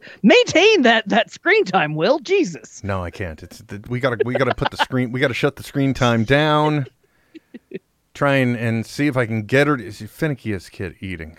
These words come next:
Speaker 2: See if I can get her to eat anything else, and, and,
Speaker 1: Yeah.
Speaker 2: and, and then to bed with her, 'cause that's, that's the way the cookie crumbles.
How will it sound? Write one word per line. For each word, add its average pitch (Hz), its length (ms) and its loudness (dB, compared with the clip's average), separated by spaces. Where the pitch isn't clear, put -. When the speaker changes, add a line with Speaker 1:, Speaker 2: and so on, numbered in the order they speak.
Speaker 2:
See - 260 -6
if 151 80 -2
I 131 60 -2
can 117 100 -2
get 107 120 -2
her 107 100 -2
to 101 40 -8
eat 101 220 -8
anything 135 400 0
else, 90 480 -8
and, 95 260 -8
and, 92 120 -2
Speaker 1:
Yeah. 180 180 4
Speaker 2:
and, 92 260 -6
and 104 160 -4
then 107 140 -2
to 104 100 -6
bed 82 280 -6
with 82 220 -16
her, - 280 -16
'cause 85 240 -14
that's, - 280 -12
that's - 260 -12
the 95 60 -12
way 90 200 -8
the 85 100 -16
cookie 82 300 -14
crumbles. - 540 -16